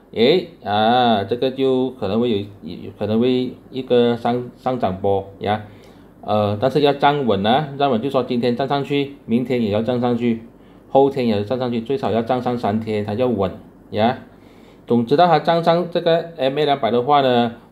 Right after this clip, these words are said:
对于这种，呃，优质的这种好股来说呢，我觉得，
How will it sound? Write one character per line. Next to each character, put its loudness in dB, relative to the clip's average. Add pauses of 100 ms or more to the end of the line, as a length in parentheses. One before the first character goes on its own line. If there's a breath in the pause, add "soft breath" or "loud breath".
对 2
于 -2
这 -6
种， -2
呃， -2
优 0
质 -4
的 4
这 -4
种 -2
好 2
股 -4
来 0
说 -2
呢， 0
我 -2
觉 -4
得， 0